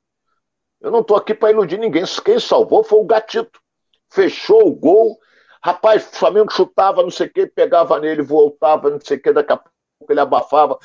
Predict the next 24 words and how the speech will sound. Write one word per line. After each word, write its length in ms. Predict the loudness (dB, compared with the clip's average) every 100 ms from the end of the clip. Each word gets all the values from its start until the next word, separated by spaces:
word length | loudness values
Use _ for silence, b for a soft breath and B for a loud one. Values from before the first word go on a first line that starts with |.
| b
daqui 200 | -10 -4
a 40 | -4
pouco 260 | -2 -4
ele 80 | -4
tirava 340 | -2 0 0 0
da 120 | -2
área. 100 | -4 -10 _ _ _ _
Goleiro 260 | 2 4 4
maravilhoso, 720 | 2 2 0 -4 -6 -8 _ _ _
maravilhoso. 680 | -8 -2 -2 -4 -10 -12 -16 _ _ _ _ _ _
E, 100 | -8
e, 400 | -4 -2 -4 -6 -4
Alex, 400 | 0 2 2 0
você 240 | -2 0
gosta 300 | 0 0 -2
de 80 | -4
jogar 240 | -2 0
futebol? 440 | -4 -8 -4 -2 -2
Você 340 | -6 -12 -12
não 240 | -12 -14 -8
é 80 |
isso 220 | -8 -8 -12
tudo, 340 | -12 -14 -12
mas 220 | -8 -8